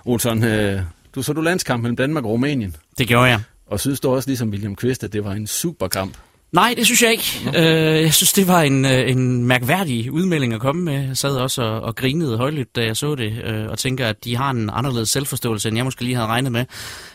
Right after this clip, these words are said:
Speaker 2: Øh, nogen superkamp vil jeg bestemt ikke kalde det, derfor vil jeg alligevel sige, at Danmark kunne sagtens have vundet den kamp. De kunne også have tabt den, men, øh, nogen fodboldmæssig oplevelse var det absolut ikke. Øh, vi sad, hvad var vi, tretten gutter og så den sammen, og havde det ikke været for godt selskab, så havde man ikke modet sig i de der halvanden time.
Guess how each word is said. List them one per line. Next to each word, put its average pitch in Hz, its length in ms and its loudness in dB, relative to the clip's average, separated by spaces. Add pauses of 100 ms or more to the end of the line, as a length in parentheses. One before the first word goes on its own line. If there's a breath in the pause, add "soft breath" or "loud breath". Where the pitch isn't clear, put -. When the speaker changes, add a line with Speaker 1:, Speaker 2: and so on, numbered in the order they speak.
(120)
Speaker 2:
Øh, 110 640 -2
nogen 160 260 2
superkamp 139 420 2
vil 127 40 0
jeg 113 80 0
bestemt 139 260 0
ikke 117 100 -4
kalde 135 220 2
det, 120 140 -2
derfor 127 240 0
vil 117 80 0
jeg 107 60 2
alligevel 123 280 0
sige, 123 160 0
at 110 60 -4
Danmark 120 240 0
kunne 117 140 -4
sagtens 127 240 0
have 117 120 0
vundet 139 260 0
den 107 140 -4
kamp. 107 280 -4 (100)
De 117 80 -4
kunne 110 140 -2
også 120 100 -2
have 123 40 -2
tabt - 320 0
den, 101 240 -4
men, 104 360 -2
øh, 101 120 -2
nogen 110 200 -2
fodboldmæssig 110 460 0
oplevelse 110 400 -4
var 101 80 -2
det 104 100 -2
absolut 113 320 -6
ikke. - 400 -6
Øh, 98 380 -4 (380 loud breath)
vi 113 100 -4
sad, 120 280 2 (420 loud breath)
hvad 107 120 -2
var 107 120 0
vi, 110 100 -4
tretten 120 360 0
gutter 123 240 -2
og 101 100 -4
så 117 140 0
den 104 120 -4
sammen, 113 340 0
og 95 220 -6
havde 113 140 -2
det 110 60 -2
ikke 123 120 -4
været 110 120 -2
for 113 60 -6
godt 110 160 -2
selskab, 117 480 -4
så 98 100 -4
havde 107 120 -2
man 101 100 -2
ikke 110 120 -4
modet 113 220 0
sig 98 120 -4
i 95 100 -6
de 104 60 -4
der 104 60 0
halvanden 101 240 -4
time. 110 200 -8